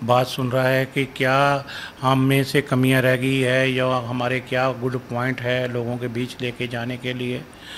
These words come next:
और यहाँ सवाल इस बात का है कि कई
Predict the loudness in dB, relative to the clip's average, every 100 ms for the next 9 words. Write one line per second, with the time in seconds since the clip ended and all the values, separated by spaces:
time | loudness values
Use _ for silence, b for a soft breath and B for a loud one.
0 | B B B 2 6 8 6 6 6 4
1 | 2 2 2 4 2 0 -4 -4 2 4
2 | 4 2 0 0 0 2 0 2 0 0
3 | -4 0 2 2 0